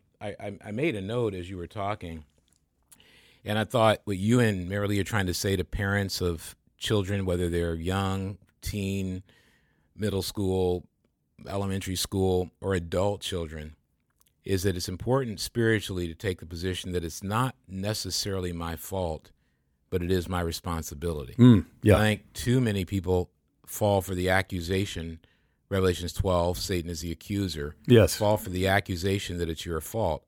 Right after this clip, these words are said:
Speaker 1: I know a lot of people, including myself, that grew up in homes that weren't trying to inspire us to become Christians.
Speaker 2: Right.
Speaker 1: And yet I became one.
Speaker 2: Right.
Speaker 1: So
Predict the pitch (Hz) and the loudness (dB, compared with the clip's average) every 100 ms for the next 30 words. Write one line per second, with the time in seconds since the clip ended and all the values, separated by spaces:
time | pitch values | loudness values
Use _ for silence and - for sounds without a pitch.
0 | - 101 127 101 92 90 90 85 92 87 | -2 0 2 4 4 4 2 0 -2 -4
1 | 85 92 87 82 80 127 107 80 - _ | -6 -4 -4 -4 -2 2 2 2 -6 _
2 | _ _ - 87 90 98 90 87 95 95 | _ _ -6 -4 2 0 0 -2 -2 0
3 | 92 90 - - _ _ _ 98 87 107 | -2 -4 -8 -12 _ _ _ -4 -2 -2
4 | 101 - - 101 110 113 90 82 - _ | -4 -8 -2 2 2 2 0 -2 -8 _
5 | _ _ 95 90 - 92 87 85 - - | _ _ -6 -4 2 4 4 2 -2 -8
6 | 80 80 82 82 78 76 - 85 78 - | -8 -6 -6 -6 -8 -8 -4 2 2 2
7 | - - 95 90 - 92 87 82 113 113 | -8 -6 0 0 0 -2 -6 -2 0 0
8 | 87 62 52 - 85 73 - 104 95 90 | -2 -8 -8 2 4 4 2 4 4 2